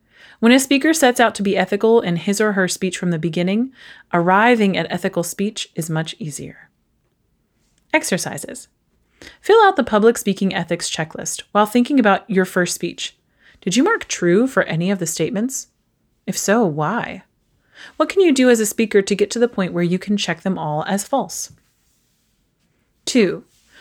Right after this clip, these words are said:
Robert is preparing a speech about legalizing marijuana use in the United States. He knows that his roommate wrote a paper on the topic last semester and asks his roommate about the paper in an attempt to gather information.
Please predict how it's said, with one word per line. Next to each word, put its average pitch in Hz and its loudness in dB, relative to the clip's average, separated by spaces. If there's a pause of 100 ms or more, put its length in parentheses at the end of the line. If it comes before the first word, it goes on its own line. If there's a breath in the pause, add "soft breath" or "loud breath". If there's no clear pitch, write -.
(220 soft breath)
Robert 339 2
is 240 0
preparing 196 2
a 196 0
speech 175 -6
about 165 0
legalizing 208 2
marijuana 160 0
use 185 -4
in 170 -2
the 156 -2
United 156 -4
States. - -12 (640 loud breath)
He 240 4
knows 254 2
that 381 0
his 208 0
roommate 214 4
wrote 254 4
a 254 -2
paper 262 0
on 262 4
the 262 2
topic 262 -2
last 185 0
semester 165 -6 (400 loud breath)
and 220 0
asks 254 0
his 349 4
roommate 170 0
about 185 0
the 165 -12
paper 160 -6
in 202 2
an 240 4
attempt 262 -2
to 220 -2
gather 175 0
information. 190 -2